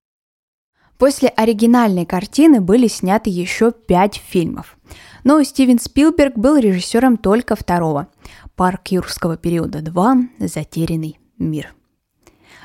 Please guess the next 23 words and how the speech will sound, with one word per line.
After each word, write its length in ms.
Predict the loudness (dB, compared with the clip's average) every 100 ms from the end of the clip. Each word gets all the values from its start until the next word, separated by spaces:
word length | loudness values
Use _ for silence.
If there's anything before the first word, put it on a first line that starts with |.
| _
В 120 | -2 0
одном 240 | 2 2
из 200 | 0 -4
последних 600 | -4 0 2 2 0 -2
фильмов 480 | 0 2 2 -2 -6
кинофраншизы 920 | -4 -2 -2 -6 -4 0 2 2 0 -4 -20 -16 -6
появляется 540 | -2 2 0 0 -6 -8
актёр 440 | -10 -2 2 2
Крис 460 | -2 -2 -2 -4 -8
Пратт, 400 | -4 0 0 -2 -12 -20 -10
который 340 | -2 0 0
знаком 420 | 0 0 0 0 2
нам 240 | 0 -4 _
по 100 | -4
"Мстителям". 640 | -4 -6 -12 -12 -12 -14 -16 _ _ -20 -20 -20 -20 _
И 300 | 0 0 0
интересно, 540 | -2 2 2 2 2 -2
что 640 | 0 2 2 0 -4 _
актёр 320 | -8 0 0
сам 260 | 2 2 2
себе 260 | 2 0
предсказал 580 | 2 -2 -2 0 2 2
появление 720 | 0 0 2 4 4 4 0